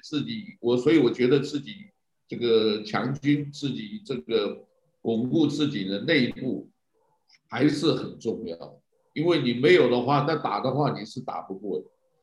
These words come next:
对不对？至少目前，那你要用外交手段。可是现在拜登政府那个也是不是很明确、模糊策略，这样子会不会是对？这样子会不会有可能就是对，对这个台湾的这个，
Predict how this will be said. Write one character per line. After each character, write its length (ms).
对 100
不 60
对？ 200
至 220
少 240
目 160
前， 420
那 100
你 180
要 200
用 260
外 220
交 240
手 260
段。 180
可 100
是 140
现 180
在 100
拜 200
登 160
政 220
府 80
那 80
个 100
也 160
是 260
不 140
是 200
很 240
明 200
确、 240
模 300
糊 160
策 240
略， 340
这 140
样 160
子 100
会 280
不 260
会 180
是 200
对？ 440
这 100
样 100
子 100
会 220
不 80
会 180
有 140
可 140
能 200
就 160
是 280
对， 320
对 220
这 180
个 240
台 200
湾 220
的 180
这 260
个， 200